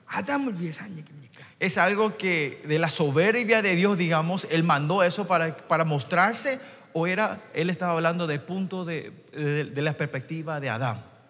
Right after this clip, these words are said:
Speaker 2: ¿Era para Adán o para él?
Speaker 1: 누구를 위한 계명일까요?
Speaker 2: E-, ¿ese orden, ese comandamiento era para Dios o para Adán?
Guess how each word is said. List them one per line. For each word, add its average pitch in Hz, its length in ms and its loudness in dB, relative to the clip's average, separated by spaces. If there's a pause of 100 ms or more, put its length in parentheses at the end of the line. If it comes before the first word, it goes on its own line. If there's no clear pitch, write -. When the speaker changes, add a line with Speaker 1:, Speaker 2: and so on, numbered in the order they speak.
(140)
Speaker 2:
¿Era 143 240 0
para 127 240 0
Adán 120 340 -4 (260)
o 127 120 -6
para 107 260 0
él? 95 100 -4 (1900)
Speaker 1:
누구를 247 420 -6
위한 208 200 -6
계명일까요? 160 680 -10
Speaker 2:
E-, 160 180 0
¿ese - 240 -2
orden, 185 400 2
ese 175 180 -2
comandamiento 180 560 0
era 180 160 0
para 151 220 0
Dios 247 340 -2
o 180 80 -4
para 165 260 -2
Adán? 147 280 -2